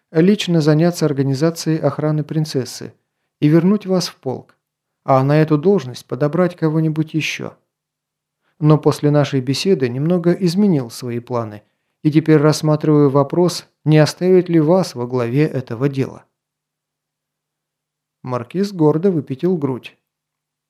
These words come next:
«Охранять нашу госпожу — честь для любого солдата и дворянина, господин канетабль».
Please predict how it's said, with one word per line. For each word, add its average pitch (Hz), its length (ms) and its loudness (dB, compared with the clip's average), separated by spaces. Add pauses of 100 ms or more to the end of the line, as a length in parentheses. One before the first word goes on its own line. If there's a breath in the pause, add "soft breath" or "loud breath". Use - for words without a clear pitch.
(120)
«Охранять 110 520 -8
нашу 143 240 -2
госпожу — 147 760 0
честь 139 380 -4
для 151 100 4
любого 156 360 4
солдата 160 540 2
и 156 140 -2
дворянина, 135 540 2
господин 113 460 -8
канетабль». 117 560 -8